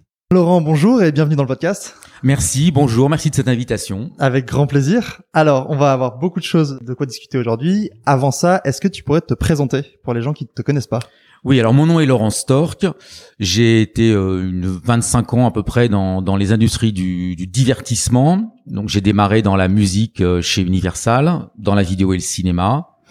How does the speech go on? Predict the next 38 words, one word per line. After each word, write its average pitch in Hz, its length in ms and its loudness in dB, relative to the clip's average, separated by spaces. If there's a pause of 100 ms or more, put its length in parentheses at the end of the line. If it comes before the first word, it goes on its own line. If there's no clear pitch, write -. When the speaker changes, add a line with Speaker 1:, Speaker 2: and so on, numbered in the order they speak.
(400)
Speaker 2:
Ensuite, 110 360 2
je 101 60 4
suis 101 160 0
allé 98 140 2
chez 98 160 0
T 101 180 2
F - 140 -2
un 110 100 4
pendant 87 220 0
quinze 95 260 0
ans 113 180 4
où 113 80 2
j'ai 92 120 2
occupé - 260 -2
plusieurs 95 300 0
responsabilités, 90 760 0
notamment 95 320 0
patron 101 300 -2
des 98 160 2
acquisitions 98 640 -2
où 101 60 -4
j'ai 92 120 0
acheté 90 220 -2
beaucoup 98 240 -2
de - 60 -12
séries, 104 420 0
euh, 80 140 -2
qui - 120 -6
ont 90 60 0
bercé 98 240 2
votre 95 180 2
jeunesse. 107 480 2
Speaker 1:
Ouais. 135 160 2 (520)
Speaker 2:
Ne 101 60 4
serait-ce - 260 -2
que 110 60 0
Dawson 95 380 0
Creek, 120 360 -4